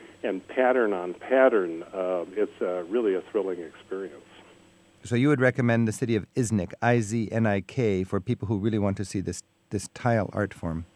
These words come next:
Speaker 1: I think that the tile is still being made there.
Speaker 2: Hey, George, we're just running out of time, and, and I'd love, while you're on the phone, to get Lolly's take on, 'cause she shook her head no when I said Iznik for tiles. Lolly, if you're looking for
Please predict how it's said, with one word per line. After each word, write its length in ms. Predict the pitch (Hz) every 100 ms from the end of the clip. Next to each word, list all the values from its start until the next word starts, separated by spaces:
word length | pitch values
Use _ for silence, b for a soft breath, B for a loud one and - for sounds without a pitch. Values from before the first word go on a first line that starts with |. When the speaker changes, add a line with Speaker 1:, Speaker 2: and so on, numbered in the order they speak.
| _ _ -
Speaker 1:
I 120 | 123
think 300 | - 190 196
that 160 | - -
the 80 | -
tile 460 | 127 139 180 131
is 220 | 107 101 - - -
still 180 | 131
being 360 | 143 139 110 98
made 320 | 110 143 156
there. 180 | - 160
Speaker 2:
Hey, 180 | 170 156 -
George, 320 | 165 175 147
we're 80 | 156
just 260 | 143 185 170
running 220 | 170 160
out 100 | 147
of 80 | 135
time, 220 | 160 143
and, 100 | 135
and 120 | 143 135
I'd 160 | 123
love, 220 | 135 156
while 100 | 139 131
you're 120 | 135
on 60 |
the 80 | 127
phone, 220 | - 139
to 60 | 120
get 220 | 123 -
Lolly's 400 | 117 139 143 123
take 320 | - 143 123 -
on, 280 | 120 113 110
'cause 180 | - 127
she 160 | - 147
shook 280 | - 160
her 100 | 135
head 260 | 123 123 107
no 140 | 131
when 140 | 131 113
I 60 |
said 200 | 110 113
Iznik 360 | 117 123 120 98
for 160 | - 95
tiles. 440 | 127 131 92 - b b b
Lolly, 300 | 135 135 127
if 80 |
you're 100 | 135
looking 360 | 135 180 160 135
for 200 | - 120